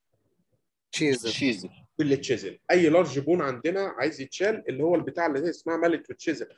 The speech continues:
Speaker 3: عامله زي الشاكوش كده، زي الشاكوش بتاع البنايين كده اللي بيدقوا بيه.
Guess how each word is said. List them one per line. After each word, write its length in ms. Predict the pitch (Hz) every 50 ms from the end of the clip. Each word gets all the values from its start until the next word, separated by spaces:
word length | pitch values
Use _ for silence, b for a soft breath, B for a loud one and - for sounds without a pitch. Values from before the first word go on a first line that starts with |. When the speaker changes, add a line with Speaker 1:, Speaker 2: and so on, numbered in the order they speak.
| b b b b
Speaker 3:
عامله 200 | 123 151 175 165
زي 120 | 143 131 127
الشاكوش 540 | 123 - - - - - 175 160 123 - -
كده، 200 | - 139 123 117
زي 200 | - 143 151 147
الشاكوش 420 | 143 - - - - - 165 151
بتاع 240 | - 123 - 131 120
البنايين 580 | 110 - - 110 117 120 120 131 143 131 113 - -
كده 140 | 120 113
اللي 120 | 117 113 - 117
بيدقوا 360 | 117 - 139 - - - 110
بيه. 160 | 110 101